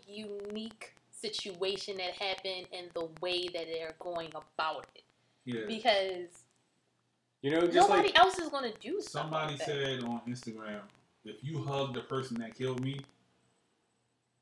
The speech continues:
Speaker 2: my family's gonna think you had something to do with it."
Speaker 1: Exactly. It looks like betrayal.
Speaker 2: Yeah.
Speaker 1: And that's
Speaker 2: So
Speaker 1: because
Speaker 2: if,
Speaker 1: of
Speaker 2: if
Speaker 1: how
Speaker 2: my
Speaker 1: we
Speaker 2: brother,
Speaker 1: were raised.
Speaker 2: yeah,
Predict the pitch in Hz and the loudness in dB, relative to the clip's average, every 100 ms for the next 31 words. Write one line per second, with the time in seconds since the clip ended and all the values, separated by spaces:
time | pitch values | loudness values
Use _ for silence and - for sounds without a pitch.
0 | _ - 120 135 147 139 120 120 117 - | _ -8 -4 -2 -2 0 0 0 -4 -2
1 | 113 - 123 120 113 - 104 104 98 92 | -4 -4 -4 -2 -2 -2 -4 -8 -10 -14
2 | - _ - 180 180 165 143 143 151 _ | -18 _ -14 -6 0 0 0 -12 -16 _
3 | _ _ _ _ _ - 190 202 - 185 | _ _ _ _ _ -4 0 0 0 -2
4 | 170 180 - 175 143 - 139 123 - 202 | -2 -12 -8 -8 -10 -6 0 0 2 -2
5 | 196 202 - - 139 190 190 185 214 196 | 0 0 -2 0 0 2 0 0 2 4
6 | 190 208 208 196 185 175 | 4 4 6 4 4 2